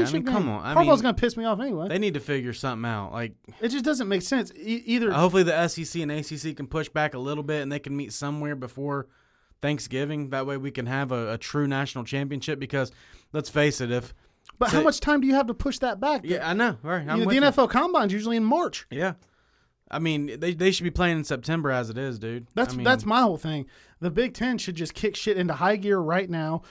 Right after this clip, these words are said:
Speaker 1: get a fucking team of people. How do we make it happen at the end of September when the S E C is kicking off? What do we do? Teams have been practicing. They should be in shape.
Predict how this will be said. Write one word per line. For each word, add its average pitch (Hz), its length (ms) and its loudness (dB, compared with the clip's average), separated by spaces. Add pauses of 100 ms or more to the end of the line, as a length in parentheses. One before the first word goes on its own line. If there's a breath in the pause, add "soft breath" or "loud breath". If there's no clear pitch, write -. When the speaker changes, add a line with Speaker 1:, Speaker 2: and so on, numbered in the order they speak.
(240 soft breath)
Speaker 1:
get 165 140 4
a 147 60 0
fucking 175 380 0
team 226 220 0
of 269 120 2
people. 180 420 -4 (200 loud breath)
How 226 260 4
do 262 80 2
we 254 140 4
make 233 260 2
it 202 60 0
happen 185 500 0 (180 loud breath)
at 165 160 -4
the 151 160 -4
end 202 220 4
of 190 100 2
September 170 460 0
when 160 160 0
the 156 100 0
S 151 220 -2
E - 40 -6
C 131 160 -10
is 123 120 -12
kicking 120 260 -12
off? 85 200 -14
What 185 160 2
do 233 40 4
we 214 80 2
do? 160 140 0 (180 loud breath)
Teams 208 240 0
have 220 80 -4
been 202 140 2
practicing. 208 540 0
They 156 100 -2
should 151 180 -6
be 160 100 -2
in 135 100 -2
shape. 208 380 4